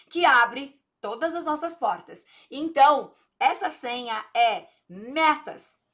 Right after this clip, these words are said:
né? Então, guarda aí. Imagina, pega essa senha, esse código quântico, essa senha vibracional, coloca essa senha chamada metas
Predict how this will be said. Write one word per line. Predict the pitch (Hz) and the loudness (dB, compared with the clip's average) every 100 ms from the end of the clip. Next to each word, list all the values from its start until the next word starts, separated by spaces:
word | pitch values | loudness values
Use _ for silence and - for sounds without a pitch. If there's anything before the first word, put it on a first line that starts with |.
| _ _ | _ _
né? | - 226 262 | -6 0 0
Então, | 302 302 | 0 -2
guarda | 302 330 480 370 | 2 2 4 0
aí. | 330 214 | 0 -4
Imagina, | 180 214 226 311 330 | -4 -4 -2 -2 -2
pega | - 320 359 | 0 -2 -2
essa | 370 349 | -2 -4
senha, | 339 226 208 214 262 339 _ _ _ - | -6 -8 -8 -8 -8 -8 _ _ _ -12
esse | 220 220 | -10 -10
código | 240 - 214 220 320 311 269 | -12 -6 0 4 4 0 -10
quântico, | - 202 185 190 - 247 247 _ | -6 -6 -6 -12 -12 -12 -14 _
essa | - 208 226 | -10 -10 -8
senha | 226 - 311 403 359 | -10 -4 -2 -2 -6
vibracional, | 285 233 233 - 233 196 180 180 185 _ _ - | -8 -10 -10 -10 -10 -10 -10 -10 -14 _ _ 0
coloca | 320 339 320 370 | 2 6 4 4
essa | 370 359 | -2 -4
senha | 330 277 247 262 | -8 -8 -8 -8
chamada | 269 254 214 196 214 | -6 -4 -4 -4 -10
metas | 254 294 262 202 190 233 269 - | -12 -12 -6 -6 -6 -10 -10 -12